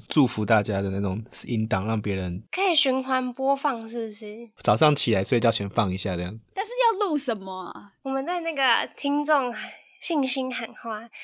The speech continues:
Speaker 2: 你可以的，你一定做得到的，你要相信自己。
Speaker 3: 你好适合哦，<laughs> 就给你录吧。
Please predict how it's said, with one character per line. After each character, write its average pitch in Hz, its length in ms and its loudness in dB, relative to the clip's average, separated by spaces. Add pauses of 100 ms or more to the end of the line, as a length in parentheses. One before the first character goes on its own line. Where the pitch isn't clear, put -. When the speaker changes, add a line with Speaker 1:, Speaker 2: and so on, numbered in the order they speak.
(180)
Speaker 2:
你 208 140 -10
可 233 240 -6
以 285 120 -2
的， 233 520 -2
你 226 160 -4
一 233 80 -4
定 339 180 -2
做 370 160 0
得 269 140 0
到 240 200 2
的， 254 440 -8
你 220 80 -12
要 220 100 -8
相 294 220 -4
信 349 240 0
自 330 160 -2
己。 247 460 -8 (100)
Speaker 3:
你 302 100 0
好 254 140 2
适 247 280 -4
合 226 140 -4
哦， 202 240 -6 (160)
<laughs> - 220 -16
就 320 100 -2
给 254 140 -2
你 233 100 -6
录 202 220 -6
吧。 - 100 -8